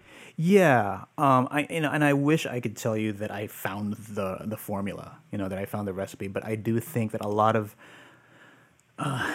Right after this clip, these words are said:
it, it took me decades to figure out exactly why maybe I can do what I do. And I think a lot of that has to do with the fact that I've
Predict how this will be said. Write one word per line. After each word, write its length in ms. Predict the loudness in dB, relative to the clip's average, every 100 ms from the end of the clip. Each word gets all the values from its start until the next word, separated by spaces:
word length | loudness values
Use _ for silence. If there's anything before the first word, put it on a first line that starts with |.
| -6
it, 140 | -2 2
it 200 | 2 4
took 220 | 0 4
me 420 | 6 6 4 0
decades 460 | 0 -2 0 -4 -4
to 80 | -6
figure 280 | -4 -2 -2
out 80 |
exactly 340 | -2 -4 -4 -6
why 400 | -6 -8 -6 -4
maybe 460 | -2 -2 0 0
I 120 | 0 -4
can 200 | -4 -2
do 140 | 0
what 100 | 2
I 100 | 0
do. 180 | 2 0
And 100 | 0
I 40 |
think 160 | -4 -4
a 40 |
lot 140 | -2 -2
of 60 |
that 100 | -4
has 180 | -6 -8
to 60 | -8
do 160 | -6
with 80 | -6
the 80 | -6
fact 260 | -8 -12
that 80 | -10
I've 220 | -10 -12